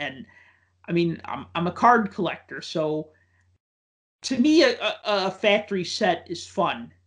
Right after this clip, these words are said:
I mean, I, I know that's not fun for you 'cause you like to build the set, but sometimes I just like to have the set. Like, to me, the most fun I have with the set is putting it in pages and looking through it. That, to me, that,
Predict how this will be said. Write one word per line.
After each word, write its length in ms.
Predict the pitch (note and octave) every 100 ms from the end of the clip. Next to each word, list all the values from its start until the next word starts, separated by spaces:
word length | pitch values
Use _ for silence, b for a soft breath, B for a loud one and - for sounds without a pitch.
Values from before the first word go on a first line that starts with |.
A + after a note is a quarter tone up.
| _
I 40 | E3
mean, 220 | F3+ F3 F#3+
I, 240 | G3+ G#3
I 20 |
know 160 | G#3+ G#3
that's 220 | G3+ -
not 260 | F#3 - -
fun 220 | F3 F#3
for 160 | -
you 240 | E3+ G3+ A#3
'cause 180 | G#3+ E3
you 80 |
like 220 | D#3+ D#3+ F3
to 60 |
build 280 | E3 D#3+ E3
the 80 | F3
set, 380 | - G3+ G3+ - b b b -
but 100 | E3+
sometimes 400 | G3+ G#3 G3 F#3
I 60 |
just 220 | E3+ E3
like 160 | F3 E3+
to 60 | F#3+
have 260 | D#3 D#3+
the 60 | F3+
set. 320 | - F#3 -
Like, 180 | F#3+ - B -
to 120 | C#4
me, 140 | F4
the 120 | F4 B3+
most 320 | A#3 A3+ -
fun 480 | - F#3+ G3 G3 - -
I 100 | F3+
have 200 | F#3 F3
with 100 | F3
the 80 | E3+
set 320 | - F3 E3+
is 80 | E3
putting 300 | - G3 F#3
it 80 | F3+
in 140 | E3+
pages 480 | - D#3+ D#3 D#3+ D3
and 140 | D3
looking 280 | D3+ D3+ D3
through 300 | - C3+ D3+
it. 240 | D#3+ - _ _ _ _ _
That, 200 | G#3+ A#3+ -
to 80 |
me, 280 | G3 F3 D3 F#3+
that, 240 | A3+